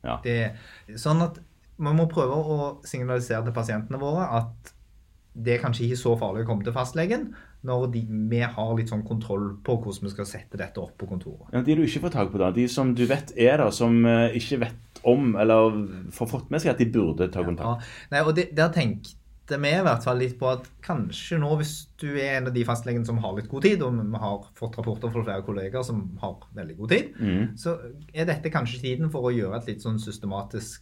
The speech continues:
Speaker 2: uttrekk av disse kroniske sykdommene da. Kreft og astma og kols og hjertesvikt eller hjertesykdommer og diabetes.
Speaker 1: At man går rett og slett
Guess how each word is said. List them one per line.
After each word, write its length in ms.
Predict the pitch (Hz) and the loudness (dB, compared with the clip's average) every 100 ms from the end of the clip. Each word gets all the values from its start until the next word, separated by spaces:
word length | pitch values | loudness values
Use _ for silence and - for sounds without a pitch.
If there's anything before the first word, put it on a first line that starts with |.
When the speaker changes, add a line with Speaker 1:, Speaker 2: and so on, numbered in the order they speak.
| - | -14
Speaker 2:
uttrekk 500 | 90 - 123 123 - - | -12 -8 -8 -8 -14 -12
av 360 | 110 110 113 120 | -6 -6 -6 -8
disse 240 | 110 147 151 | -8 -8 -8
kroniske 880 | - 117 117 117 - - - - 113 | -2 2 2 2 -2 -10 -10 -6 -4
sykdommene 440 | 92 - 82 78 | -6 -10 -12 -12
da. 120 | 71 - - - - - | -14 -20 -20 -20 -20 -10
Kreft 540 | 107 113 - - - | -6 -6 -8 -10 -4
og 360 | 110 101 98 90 | -2 0 -4 -8
astma 340 | 107 - 113 107 | -10 -8 -6 -6
og 60 | |
kols 680 | - 101 98 101 - - - | -4 -6 -6 -10 -14 -16 -12
og 180 | 104 92 | -10 -8
hjertesvikt 920 | 104 - - 92 101 101 - - - 95 | -8 -8 -12 -14 -12 -12 -16 -20 -16 -10
eller 140 | 104 | -8
hjertesykdommer 720 | 98 - 104 - 104 101 92 | -8 -10 -12 -8 -6 -4 -6
og 220 | 90 78 - - - - - | -8 -12 -18 -20 -20 -20 -6
diabetes. 600 | 107 101 80 - 82 - - - | -4 -4 -8 -12 -16 -18 -18 -8
Speaker 1:
At 120 | 113 | 0
man 100 | 117 | 6
går 160 | 110 110 | 6 6
rett 160 | 113 | 2
og 80 | 120 | -2
slett 180 | 110 | -2